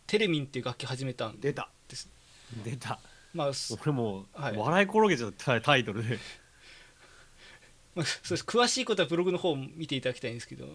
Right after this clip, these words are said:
Speaker 1: まあ、そうですね。
Speaker 2: はい。
Speaker 1: あれとかも、もうやることなくて始めた典型例ですからね。
Speaker 2: <laughs>
Speaker 1: まさに。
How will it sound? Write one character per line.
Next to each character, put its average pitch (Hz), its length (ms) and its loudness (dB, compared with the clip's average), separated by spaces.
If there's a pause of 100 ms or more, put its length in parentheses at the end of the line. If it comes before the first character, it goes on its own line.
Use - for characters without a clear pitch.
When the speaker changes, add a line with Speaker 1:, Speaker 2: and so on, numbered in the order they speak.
(120)
Speaker 1:
ま 143 480 -2
あ、 143 40 -12
そ 156 160 -4
う - 20 2
で 120 80 2
す 98 80 0
ね。 92 60 -4
Speaker 2:
は 85 60 -10
い。 82 40 -16 (960)
Speaker 1:
あ 202 40 2
れ 220 320 4
と 220 120 -4
か 220 100 4
も、 156 420 2
も 147 360 -2
う - 140 -12
や 165 120 2
る 185 100 4
こ 196 120 2
と 180 80 2
な 165 120 4
く - 60 -6
て - 100 -2
始 143 220 0
め 151 80 2
た 143 120 2
典 151 200 2
型 151 120 0
例 147 260 6
で 113 220 -8
す - 100 -12
か - 100 -12
ら - 60 -18
ね。 - 1500 2
Speaker 2:
<laughs> - 60 -16
Speaker 1:
ま 139 100 -2
さ 127 140 0
に。 107 180 -10